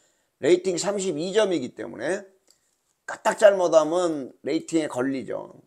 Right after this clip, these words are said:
그냥 깔끔하게 쌍승식 대가리로, 에, 오 번 리듬 조이, 요 놈은 대가리인데요. 제가 좀 전에 말씀드렸듯이 요거는 오 번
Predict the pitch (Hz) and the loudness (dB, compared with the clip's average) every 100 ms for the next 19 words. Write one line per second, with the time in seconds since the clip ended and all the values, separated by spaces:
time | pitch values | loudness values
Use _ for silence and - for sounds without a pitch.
0 | _ 110 123 120 120 147 170 165 147 139 | _ -12 -10 -8 -8 -6 -4 -4 -2 -4
1 | 165 214 190 214 196 220 - - _ 123 | -6 -6 -6 -6 0 0 0 -8 _ -4
2 | 131 139 131 104 110 135 - _ _ _ | 0 0 0 -6 -8 -12 -20 _ _ _
3 | _ _ _ _ - - - - - 131 | _ _ _ _ -20 -20 -20 -20 -2 2
4 | - 147 95 - _ _ _ _ _ _ | 6 6 4 -4 _ _ _ _ _ _
5 | 135 214 240 226 170 147 95 - _ _ | -4 -2 -2 -2 0 0 0 -6 _ _
6 | _ _ _ _ _ 156 220 240 247 196 | _ _ _ _ _ 2 4 4 2 -2
7 | 127 165 170 147 117 151 135 - _ _ | 4 6 6 4 0 0 -2 -6 _ _
8 | _ _ _ _ _ _ _ _ _ _ | _ _ _ _ _ _ _ _ _ _
9 | _ _ _ _ _ _ _ _ _ 160 | _ _ _ _ _ _ _ _ _ 4
10 | 214 214 165 - - _ _ _ _ _ | 8 8 6 -6 -20 _ _ _ _ _
11 | _ _ _ _ _ - 214 226 226 202 | _ _ _ _ _ -6 -2 2 2 4
12 | 151 160 185 175 147 131 - 131 156 143 | 4 4 0 -4 -4 -6 -6 -8 -4 -2
13 | 117 135 175 196 220 196 - _ _ _ | -2 0 2 2 0 -2 -10 _ _ _
14 | _ _ 127 180 208 202 233 226 | _ _ 4 6 6 6 4 2